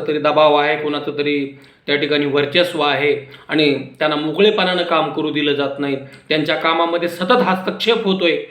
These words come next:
कुणाची गाडी अडवली पोलिसांनी, तर कुणाचा तरी फोन जातोय की "ती गाडी सोडून द्या." पोलिसांनी गाडी का अडवली असेल हो? काहीतरी कारण असेल ना, त्यांच्याकडे काही कागदपत्र नाहीत,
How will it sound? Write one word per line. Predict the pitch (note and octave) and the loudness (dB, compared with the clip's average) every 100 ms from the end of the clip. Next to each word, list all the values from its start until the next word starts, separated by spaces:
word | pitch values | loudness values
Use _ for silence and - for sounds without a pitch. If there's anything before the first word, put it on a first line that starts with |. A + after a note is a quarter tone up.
| - - - | -18 -20 -4
कुणाची | E3 E3 E3 F3 | 0 0 0 -2
गाडी | E3 E3+ F#3 | 0 0 2
अडवली | E3+ E3+ D#3+ | 2 0 -2
पोलिसांनी, | C#3 E3+ E3 C#3+ D3 B2+ - - _ - | -2 2 2 2 -2 -4 -8 -20 _ -2
तर | |
कुणाचा | D#3+ E3+ F#3 F#3 | 0 2 2 2
तरी | F#3 G3 | 0 0
फोन | F#3+ F#3+ A3 | 0 2 4
जातोय | G#3 F#3 E3 | 4 0 -2
की | - - E3+ | -4 -8 -2
"ती | F#3 | 2
गाडी | F3+ F3 | 4 2
सोडून | E3+ D#3 B2 | 0 -4 -6
द्या." | G#2 - _ _ _ - - - - | -10 -16 _ _ _ -20 -20 -20 -2
पोलिसांनी | G3+ A#3+ B3 B3 | 2 2 2 0
गाडी | B3 A#3+ B3 | 0 0 0
का | A#3+ A#3+ | 0 0
अडवली | A#3+ A#3+ | 0 -2
असेल | A#3 A#3+ | -2 -2
हो? | A3+ - - - _ _ _ _ _ | -6 -10 -16 -20 _ _ _ _ _
काहीतरी | - G3 | -2 0
कारण | C4+ G#3+ A#3 | 0 0 0
असेल | C4 C4 C#4 | 0 2 2
ना, | B3 - - - _ _ _ _ - | 0 -6 -14 -20 _ _ _ _ -6
त्यांच्याकडे | C3 C3 D3 C#3+ | -2 0 2 2
काही | D3 | 2
कागदपत्र | C#3+ C#3+ D3 E3 D3 | 0 0 -2 -4 -4
नाहीत, | C#3+ C#3 C#3 | -2 0 -2